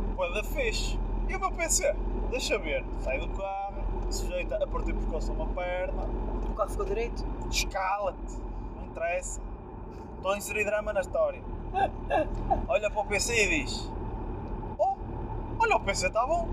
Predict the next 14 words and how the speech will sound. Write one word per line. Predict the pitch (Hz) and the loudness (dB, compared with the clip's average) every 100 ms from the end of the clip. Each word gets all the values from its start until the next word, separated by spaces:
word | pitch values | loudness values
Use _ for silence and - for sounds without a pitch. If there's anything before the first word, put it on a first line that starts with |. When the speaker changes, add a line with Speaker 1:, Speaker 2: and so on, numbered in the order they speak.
| - - - - - - - | 0 0 0 0 0 0 0
Speaker 1:
E | - | 2
o | |
P | 190 | 2
C | - - | 2 2
pensa: | - - - - - - 175 | 2 2 2 0 0 0 2
"Foda-se, | 175 151 - - | 2 2 2 2
ainda | 165 | 2
não | - | 2
foi | - 160 | 2 2
desta." | - - - - - - - - - - - - - - - - | 2 4 4 4 2 2 2 4 2 2 4 4 4 4 2 4
Speaker 2:
É, | 605 | 2
deve | - | 2
ser | - | 2
pior. | - 180 160 | 2 2 2